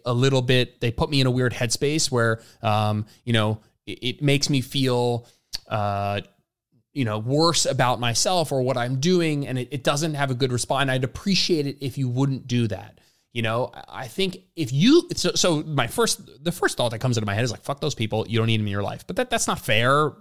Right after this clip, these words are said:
to assume you can do that in every circumstance. But if you do what I just said, which is, like, open, honest communication with compassion about what, about you, what your needs are and how that person's making you feel, and they can't respect that, and they can't even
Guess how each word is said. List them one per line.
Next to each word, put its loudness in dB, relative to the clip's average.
to 2
assume 2
you 0
can -2
do 0
that 2
in -4
every -2
circumstance. -4
But -4
if 0
you 4
do 2
what 4
I 2
just 0
said, 0
which -4
is, -2
like, -4
open, 0
honest 0
communication 0
with -6
compassion -2
about -4
what, 0
about 0
you, -2
what -2
your 2
needs 0
are 2
and -2
how 0
that -2
person's -2
making -2
you 2
feel, 2
and 2
they 6
can't -6
respect -4
that, 2
and 0
they 0
can't -4
even 0